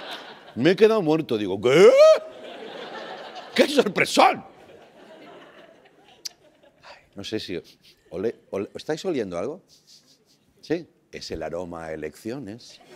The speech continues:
Elecciones repetidas, yuju, yuju, más campaña, más elecciones, más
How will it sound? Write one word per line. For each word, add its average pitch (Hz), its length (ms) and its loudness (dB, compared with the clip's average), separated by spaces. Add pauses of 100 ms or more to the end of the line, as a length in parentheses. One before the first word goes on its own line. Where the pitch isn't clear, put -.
(1800)
Elecciones 82 560 -8
repetidas, 107 1040 -8 (400)
yuju, 90 500 -8
yuju, 151 1040 -2 (720)
más 110 320 -2
campaña, 131 800 -2
más 101 260 -6
elecciones, 131 640 -2
más 90 360 -10